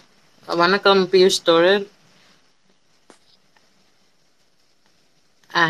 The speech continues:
happy evening to all the friends from, uh, the other part of the country.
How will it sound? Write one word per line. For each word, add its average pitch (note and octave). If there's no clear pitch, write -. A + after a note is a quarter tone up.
happy F3
evening F#3
to F3+
all D#3
the D#3
friends D3+
from, D3
uh, B2+
the D#3
other D3
part D3+
of C#3
the C#3+
country. C#3+